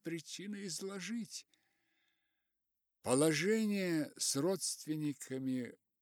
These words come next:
вашей матушки, хотя и способно вызвать возражение, было ничем по сравнению с тем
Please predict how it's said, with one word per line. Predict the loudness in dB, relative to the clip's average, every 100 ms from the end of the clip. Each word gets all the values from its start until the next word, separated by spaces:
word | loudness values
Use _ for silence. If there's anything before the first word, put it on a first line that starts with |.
| -8
вашей | -6 -4 -4 -6 -6
матушки, | -4 -6 -8 -14 -12 -14 -14 -14 -12
хотя | -12 -14 -10 -10
и | -8 -8 -8 -10 -10
способно | -10 -10 -14 -12 -6 -2 0 -2 -6 -8
вызвать | -2 -2 -2 -4 -8 -10
возражение, | -8 -6 -4 -4 -4 -4 -2 -2 -4
было | -2 2 2 4 0
ничем | 0 -2 -2 -4 -6 0 2 2 -2 -12 _ _ _ _ _ _ _ _
по | -8
сравнению | -6 -2 -2 0 0 2 0
с | -2 -4
тем | 0 0 0